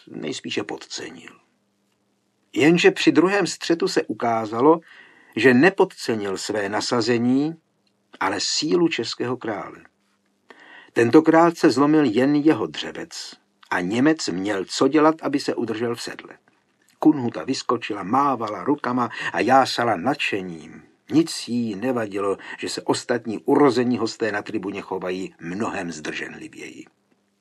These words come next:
Při třetím nájezdu se Přemysl v sedle nahrbil ještě víc.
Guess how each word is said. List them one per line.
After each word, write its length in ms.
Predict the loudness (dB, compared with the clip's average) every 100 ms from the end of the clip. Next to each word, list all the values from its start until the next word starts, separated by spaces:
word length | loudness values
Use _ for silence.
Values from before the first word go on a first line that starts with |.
| _ _ _ _ _ _ -20 -20 -20 -20 -20 -20 _
Při 160 | 0 2
třetím 400 | 6 6 6 6
nájezdu 460 | 8 8 6 4
se 180 | 2 0
Přemysl 460 | 2 2 2 0 -2
v 60 |
sedle 460 | 0 0 2 2 2
nahrbil 480 | 4 4 4 4 2
ještě 400 | 2 0 2 4
víc. 640 | 6 4 0 -8 -8